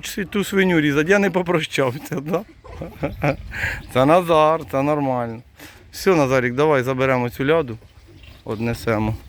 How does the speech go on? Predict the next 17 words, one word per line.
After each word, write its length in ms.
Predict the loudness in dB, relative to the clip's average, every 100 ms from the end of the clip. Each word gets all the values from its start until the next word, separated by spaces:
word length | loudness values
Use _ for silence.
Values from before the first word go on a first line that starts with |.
| -4
Візьми 280 | 2 4 4
двома, 320 | 2 4 4
я 120 | 4
одною. 420 | 2 2 2 0 -4 -14 -20 -20 _
Все, 180 | -6 -2
батько 320 | 0 0 -2
тоді 220 | -4 -4
хай 160 | -2 -2
під'їжджає 580 | -4 -2 0 2 2 0
туди, 300 | -2 0 0 0 -14 -20 -20 -16
а 120 | -4 0
ми 280 | 2 0
щас 340 | 0 -2 -4 -6 -16 -20 -20 -12 0
загрузимо 460 | 2 4 2 0
ще 120 | 0 -2
калюхи 340 | -2 -2 -4
комбікорму. 680 | -4 -4 -4 -8 -8 -10